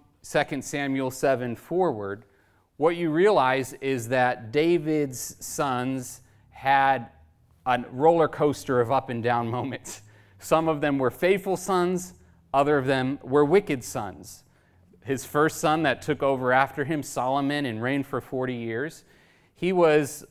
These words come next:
one of the, the better sons. We'll talk about him more, uh, next Sunday. But at the end of his life, he became morally depraved. Um, in fact, uh,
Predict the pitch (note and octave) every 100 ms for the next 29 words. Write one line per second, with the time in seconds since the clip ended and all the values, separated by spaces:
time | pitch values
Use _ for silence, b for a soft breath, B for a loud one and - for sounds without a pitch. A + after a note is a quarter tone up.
0 | - B2 D3+ D3 C3 B2+ C3 B2 - A2
1 | A#2 D#3+ D3+ B2+ - A#2+ G2+ A#2 - -
2 | C3 C3+ C3+ D3 - B2+ B2+ B2 A#2+ A#2+
3 | B2+ B2 A#2+ b b b A2 A#2+ D3+ -
4 | - B2 G#2+ A2 F3 - - _ _ b
5 | b - D#3 D#3 F#3 G3+ A#3 F#3+ F3+ C#3+
6 | A#2+ G#2 C#3 D#3+ _ - E3+ D#3+ D#3 D#3+
7 | D3+ C#3+ C#3+ D3 C#3 C#3 A#2+ B2 - C#3
8 | A2+ F2 - _ _ _ - G2+ G2+ G2+
9 | - A#2 A2 C#3 C3 A#2+ - b b b
10 | b - A#2 A2+